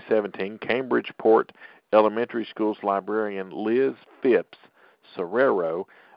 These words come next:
made a political statement that quickly went viral when she turned down a shipment of Doctor Seuss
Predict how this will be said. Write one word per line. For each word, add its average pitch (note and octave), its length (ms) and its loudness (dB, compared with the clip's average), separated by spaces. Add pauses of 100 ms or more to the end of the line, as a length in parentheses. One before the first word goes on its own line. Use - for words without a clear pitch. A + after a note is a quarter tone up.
made A2 220 2
a G2+ 60 2
political A#2 580 -2
statement F#2+ 400 -4
that - 160 -8
quickly A#2 340 -4
went G#2 240 -8
viral G2+ 360 0
when F#2+ 180 -12 (100)
she B2 140 -4
turned A2+ 320 -2
down G2 220 2
a F2 40 -8 (140)
shipment F#2 320 0
of E2+ 160 -8
Doctor G2+ 360 -2 (140)
Seuss - 160 -4